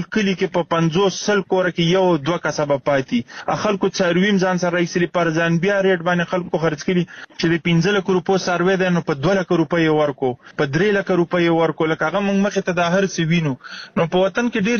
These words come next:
زیات بد حال دی او دغه خلک هم ډېر په مشکل سره دي، کوم چې په دې کورونو کې یو دوه پاتې شوي دي. ځکه چې هغوی موږ ته وایي چې یار دا موږ په څه عذاب کې ګیر شوي یو. زموږ په پښتونخوا وطن کې بیا په پاټه کې دا څه اولنی اپریشن نه دی، په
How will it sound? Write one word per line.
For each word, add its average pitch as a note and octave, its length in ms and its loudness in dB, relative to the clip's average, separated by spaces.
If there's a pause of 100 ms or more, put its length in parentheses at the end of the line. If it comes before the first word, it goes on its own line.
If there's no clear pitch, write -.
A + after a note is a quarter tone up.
زیات A3 140 2 (100)
بد A3+ 180 0
حال A#3+ 160 0
دی A3+ 60 2
او G#3 160 2
دغه A3 120 0 (100)
خلک C#4+ 220 0
هم A#3 140 4
ډېر A3 140 0 (100)
په G3 120 2
مشکل C4 380 0
سره A3+ 220 2
دي، G3 80 -2
کوم G#3+ 200 -2
چې G3+ 120 2
په F#3 100 2
دې F3+ 140 0
کورونو F#3 300 2
کې F3 100 -2 (120)
یو F3+ 140 4
دوه D#3 260 -2
پاتې D3+ 320 0
شوي D#3 200 2
دي. B2+ 100 -2 (320)
ځکه A3+ 200 -2
چې G3 100 0
هغوی G#3+ 240 0
موږ A3 140 2
ته G#3+ 60 2
وایي A#3+ 160 2
چې - 120 -4
یار G#3+ 160 0
دا A3 100 0
موږ G#3 160 2
په G3 120 2
څه C4+ 60 0 (100)
عذاب F3+ 280 2
کې F3 160 0
ګیر D3+ 180 2
شوي D3 180 2
یو. A#2+ 60 0 (380)
زموږ G#3+ 240 2
په G3 140 -4
پښتونخوا G3 440 0 (120)
وطن G#3 320 0
کې F#3+ 200 0
بیا G3 180 2
په F#3 140 -2
پاټه G3+ 280 -2
کې F3+ 80 0 (100)
دا A3 100 0
څه A3 100 -4
اولنی G3+ 420 2
اپریشن G#3 440 0
نه A#3 120 0
دی، F#3 80 2 (460)
په F3 80 2